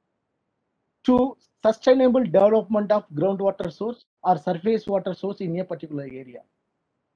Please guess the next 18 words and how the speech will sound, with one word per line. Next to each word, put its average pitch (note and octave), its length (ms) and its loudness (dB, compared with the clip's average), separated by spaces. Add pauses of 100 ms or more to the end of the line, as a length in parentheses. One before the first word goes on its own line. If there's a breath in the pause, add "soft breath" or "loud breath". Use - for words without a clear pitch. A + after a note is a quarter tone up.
(560)
If G#3 160 0
you B3+ 80 8
are G#3+ 100 6
extracting C4+ 600 0
the A#3 100 4
too A#3+ 160 -4
much A#3 220 0
of A3+ 100 -2
water G3 260 -2
from G#3 300 -2
in F3+ 160 -2
a, E3+ 260 -4
in F#3 200 -4
a F3 40 -2
particular F3 420 -4
area, D#3 540 0 (1800)
the F#3+ 120 4
groundwater A#3 680 6